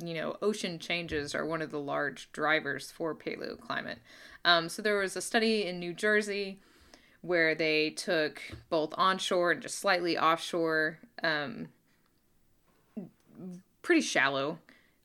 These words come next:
I guess, uh, drill holes, and they were looking at the muds there to talk about the Paleo-Eocene thermal maximum, which was a time where we had a rapid temperature change, and they were looking at mud deposition as a proxy,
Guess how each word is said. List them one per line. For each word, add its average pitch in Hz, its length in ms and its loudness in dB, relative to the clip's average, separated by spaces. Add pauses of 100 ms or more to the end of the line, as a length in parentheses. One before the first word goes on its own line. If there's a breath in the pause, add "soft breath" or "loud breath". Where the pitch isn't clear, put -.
(120)
I 170 80 6
guess, 160 420 2
uh, 160 320 6
drill 180 260 2
holes, 156 440 0
and 165 320 2
they 165 100 6
were 160 140 0
looking 180 380 -2
at 160 240 2
the 170 60 -4
muds 160 480 0
there 156 420 2
to - 140 -12
talk 160 280 0
about 160 300 -4
the 151 340 -4 (340 soft breath)
Paleo-Eocene 170 1120 2 (180)
thermal 180 240 0
maximum, 170 720 0 (540 soft breath)
which 175 180 -4
was 139 360 -4 (200)
a - 60 -6
time 151 380 4
where 139 320 -2 (240 loud breath)
we - 160 -2
had 139 120 0
a 127 40 -6
rapid 175 400 6
temperature 151 440 -6
change, - 480 -4
and 170 120 0
they 175 60 0
were 175 80 0
looking 185 300 -2
at - 140 -2
mud 165 260 0
deposition 139 800 -6 (420 soft breath)
as 170 140 2
a 175 60 -4
proxy, - 640 -4